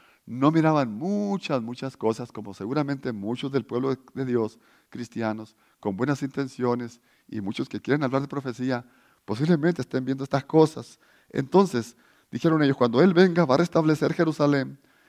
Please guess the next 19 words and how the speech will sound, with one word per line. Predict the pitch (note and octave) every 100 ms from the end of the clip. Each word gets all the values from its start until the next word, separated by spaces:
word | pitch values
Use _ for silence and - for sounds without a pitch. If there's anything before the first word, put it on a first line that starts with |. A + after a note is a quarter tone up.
| _ -
y | C#3+
los | C#3+
judíos | C#3 C#3+ G3 E3 D3 -
regresarán | C3 C3+ C3+ C3+ C3+ B2 D#3 E3+
para | E3 C#3+
congregarse". | D3+ C#3+ C3+ C#3+ F3+ F#3 - G#2+ - _ _ _
Y | C3+
hasta | C3 C3
la | B2+
fecha | A#2+ E3+ F3
vemos | E3 E3+ C#3+
a |
los | A#2+
judíos | - A#2 B2+ D#3+
regresar | D#3 D3 C#3 B2+ G#2 - _ _ _
de | - A2
Europa, | G#2+ A#2 B2 B2
de | A2
Rusia | G2+ A#2 B2 B2 B2